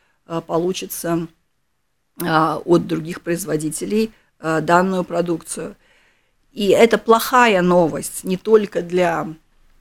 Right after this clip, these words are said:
э, конечного потребителя, не только для нас с вами, кто приходит в магазин, чтобы купить себе, э, порадовать себя свежими фруктами и овощами, но это также плохо для экономики в целом, потому что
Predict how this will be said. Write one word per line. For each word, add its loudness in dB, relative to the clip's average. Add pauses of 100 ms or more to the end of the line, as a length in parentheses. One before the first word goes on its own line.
(240)
э, -4
конечного -2
потребителя, -2
не -4
только -4
для -2
нас -4
с -10
вами, -2
кто -18
приходит -12
в -16
магазин, -8
чтобы -18
купить -14
себе, -8 (680)
э, -6
порадовать 0
себя -8
свежими -8
фруктами -14
и -14
овощами, -2
но -6
это -14
также -6
плохо -6
для -10 (220)
экономики -6
в -20
целом, 4
потому -12
что -12